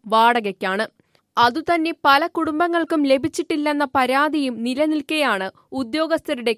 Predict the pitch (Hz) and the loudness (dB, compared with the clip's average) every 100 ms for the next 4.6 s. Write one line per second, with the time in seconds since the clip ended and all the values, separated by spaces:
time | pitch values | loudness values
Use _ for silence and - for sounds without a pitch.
0 | _ - 262 277 349 311 302 277 285 262 | _ -2 -2 0 -2 -2 2 2 0 -2
1 | 247 233 208 196 226 277 - 302 277 226 | -2 -2 -6 -4 -4 -4 -6 -6 -4 -4
2 | 202 285 _ _ - 294 302 330 330 330 | -6 -10 _ _ -10 -4 0 2 2 -2
3 | 320 294 277 262 220 226 262 233 220 220 | -6 -4 -2 -4 -4 -2 -2 -2 -4 -6
4 | 226 226 190 196 180 | -4 -6 -4 -6 -4